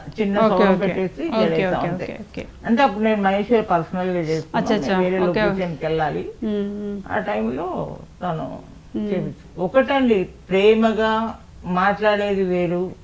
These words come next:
Speaker 1: అభిమానంగా చూపించేది వేరు. వాళ్ళు డబ్బు ఇవ్వరు. ఇప్పుడు వైవిధ్య గారు బిందు అంటే చచ్చిపోతా అంటది.
Speaker 2: మ్మ్.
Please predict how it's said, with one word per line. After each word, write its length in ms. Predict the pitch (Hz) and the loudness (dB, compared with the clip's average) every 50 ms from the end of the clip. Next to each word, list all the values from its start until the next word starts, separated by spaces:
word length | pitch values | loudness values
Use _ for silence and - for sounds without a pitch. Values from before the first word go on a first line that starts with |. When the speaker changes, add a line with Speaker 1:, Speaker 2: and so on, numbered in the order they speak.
| - - - - - - | -20 -20 -20 -10 -4 -2
Speaker 1:
అభిమానంగా 640 | 165 160 180 185 190 190 185 190 190 190 185 180 | 0 0 0 0 2 2 2 2 0 0 0 -2
చూపించేది 640 | 180 170 - 180 165 165 180 180 165 180 175 170 165 | -2 -2 -2 -4 -4 -2 -2 -2 -2 -2 -2 -2 -2
వేరు. 400 | 160 156 156 156 156 147 160 160 165 - - - - - - - - - - - - - - - - - - - | -4 -4 -4 -4 -4 -4 -6 -8 -10 -14 -16 -20 -20 -20 -20 -20 -20 -20 -20 -20 -20 -20 -20 -20 -20 -14 -4 2
వాళ్ళు 400 | 156 180 190 214 220 202 165 139 - - 156 | 4 6 6 6 6 4 2 -4 -8 -6 0
డబ్బు 260 | 151 165 175 170 196 | 4 4 4 6 6
ఇవ్వరు. 560 | 233 240 226 220 220 208 175 143 120 - - - - - - - | 4 6 6 4 4 4 2 2 -2 -6 -12 -20 -20 -18 -10 -8
ఇప్పుడు 180 | 175 190 202 | -4 0 2
వైవిధ్య 480 | 190 180 180 185 202 226 220 190 254 254 | 4 6 6 6 6 4 4 4 4 4
గారు 220 | 240 254 254 254 | 6 6 4 4
బిందు 340 | 240 202 214 214 208 220 240 | 2 2 0 2 4 6 6
అంటే 240 | 247 247 240 233 247 | 6 6 4 4 2
చచ్చిపోతా 500 | 240 220 220 175 - 202 240 247 247 240 | 2 0 -2 -2 0 0 0 2 2 2
అంటది. 440 | 240 233 226 220 175 139 117 - - - - - | 2 4 4 2 0 0 -4 -8 -10 -14 -12 -8
Speaker 2:
మ్మ్. 300 | 240 226 220 220 214 214 | -6 -4 -2 -2 -4 -4